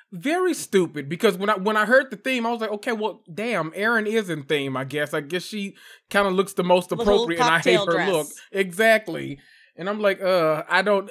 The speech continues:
Speaker 1: none of these, okay. Best to me was Sai and Jessel.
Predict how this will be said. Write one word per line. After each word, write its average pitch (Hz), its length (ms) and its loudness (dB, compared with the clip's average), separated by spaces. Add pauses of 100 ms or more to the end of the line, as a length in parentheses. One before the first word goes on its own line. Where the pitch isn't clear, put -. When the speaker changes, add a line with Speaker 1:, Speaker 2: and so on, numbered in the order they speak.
Speaker 1:
none 208 340 0
of 233 100 -4
these, 214 540 -4
okay. 160 300 -2 (1080)
Best 214 540 2 (120)
to 202 100 -4
me 151 440 -6 (1040)
was 139 580 -2 (100)
Sai 175 460 2 (120)
and 156 160 -6
Jessel. 143 560 -4